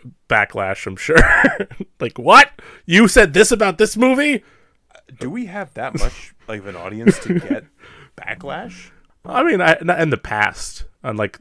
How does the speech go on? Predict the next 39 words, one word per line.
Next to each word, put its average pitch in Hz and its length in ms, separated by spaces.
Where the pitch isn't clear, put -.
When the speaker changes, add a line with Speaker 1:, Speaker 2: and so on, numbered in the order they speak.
Speaker 1:
my, 104 280
my 110 260
own 104 180
YouTube 98 340
channel, 76 300
I've 71 120
had. - 180
Speaker 2:
Oh, 143 420
okay, 98 280
yeah, 87 120
yeah. 82 260
That, 107 140
Speaker 1:
Yeah, - 60
Speaker 2:
you - 60
mean, 101 180
Speaker 1:
not, 127 200
Speaker 2:
you'd, - 20
Speaker 1:
not 156 160
Speaker 2:
you'd, 113 160
Speaker 1:
on 101 80
Speaker 2:
you'd, 101 140
Speaker 1:
ours. - 300
Speaker 2:
you'd - 80
Speaker 1:
Yeah. 170 100
Speaker 2:
be 131 100
big 107 200
enough 87 220
to 87 80
do 101 120
that, - 220
sure. 85 240
Yeah, 101 120
yeah. 85 180
Speaker 1:
Quote, 113 300
unquote. 98 500
Other 175 160
than 151 120
that, 139 400
um, 117 320